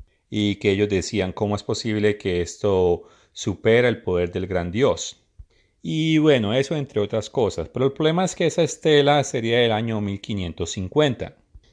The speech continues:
Y si es así, definitivamente no concuerda con la historia bíblica. Ahora, hubo un supervolcán que explotó en Santorini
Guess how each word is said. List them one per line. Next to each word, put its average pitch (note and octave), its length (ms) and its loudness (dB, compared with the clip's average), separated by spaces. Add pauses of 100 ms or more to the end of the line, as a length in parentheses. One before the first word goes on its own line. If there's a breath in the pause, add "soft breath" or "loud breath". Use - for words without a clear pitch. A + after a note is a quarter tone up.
(160)
Y D3 480 2
si C#3 260 0
es C#3 160 2
así, D#3+ 560 -2
definitivamente C#3+ 1400 0
no A#2+ 340 -2
concuerda D3+ 640 0
con F2 380 -4
la D#2+ 480 -4 (500 soft breath)
historia G2+ 480 2
bíblica. F#2+ 640 -4 (500)
Ahora, B2+ 600 0
hubo A#2+ 300 2
un B2+ 120 0
supervolcán A#2+ 960 -2
que E2+ 520 -2
explotó F#2+ 680 -2
en A2 140 -2
Santorini F2+ 920 -4